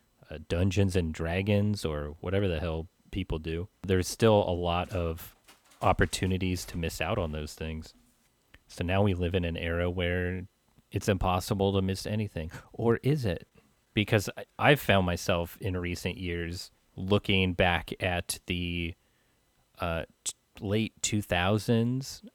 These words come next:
and the early two thousand tens and finding that I missed out on a lot of movies that came out somehow.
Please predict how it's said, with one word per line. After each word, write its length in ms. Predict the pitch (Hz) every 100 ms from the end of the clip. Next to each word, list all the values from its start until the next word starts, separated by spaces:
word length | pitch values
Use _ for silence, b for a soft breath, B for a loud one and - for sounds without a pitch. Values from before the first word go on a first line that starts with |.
| -
and 340 | 87 87 87
the 100 | 87 -
early 320 | 98 104 98
two 220 | - 107
thousand 440 | 104 101 104 101 87
tens 460 | - 87 113 139
and 240 | - 101 90
finding 460 | 92 92 98 98
that 180 | 90 87
I 180 | - 98
missed 360 | 151 90 - 85
out 180 | 85 -
on 100 | 87
a 60 | 87
lot 320 | 82 82 123
of 80 | 95
movies 440 | 85 80 80 82
that 160 | - -
came 220 | 90 85
out 240 | 78 -
somehow. 540 | - 87 82 90 80